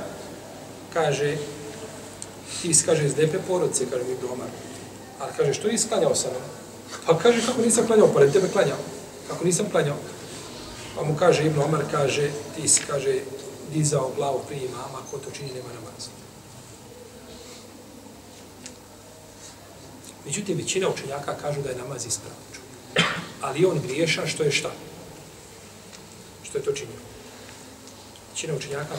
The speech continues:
kažu da mu je namaz ipak ispravan. Kažu, namaz u džematu je u osnovi sunnet. Od većine pravnika, to smo govorili prošle put, jel tako? I kažu, ko dođe da čini sunnet i ostavi nešto od tog sunneta, a to je sljeđenje imama, praćenje,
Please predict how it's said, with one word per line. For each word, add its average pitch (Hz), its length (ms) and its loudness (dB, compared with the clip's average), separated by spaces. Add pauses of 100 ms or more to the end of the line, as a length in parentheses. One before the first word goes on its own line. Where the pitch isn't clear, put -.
kažu 156 200 -2
da 135 100 -6
mu 127 80 -8
je 120 60 -10
namaz 143 340 -4 (100)
ipak 143 240 -8 (680)
ispravan. 139 520 -4 (760)
Kažu, 226 320 6 (220)
namaz 214 260 4
u 165 40 2
džematu 156 420 6
je 180 40 6
u 175 40 8
osnovi 208 260 4
sunnet. 123 340 0 (1200)
Od 143 60 -6
većine 139 280 0
pravnika, - 400 -4
to 147 100 -4
smo - 120 0
govorili 139 240 0
prošle - 220 -6
put, - 120 -14
jel - 100 -10
tako? - 180 -14 (540)
I - 80 -8
kažu, 226 260 8
ko 240 140 12
dođe 240 300 12
da 170 100 10
čini 202 240 8
sunnet 147 420 6
i 196 80 10
ostavi 240 400 12
nešto 240 300 12
od - 160 12
tog 214 180 12
sunneta, 165 460 10
a 151 100 6
to 185 80 8
je 170 80 8
sljeđenje 170 460 10
imama, 147 340 4
praćenje, 254 440 2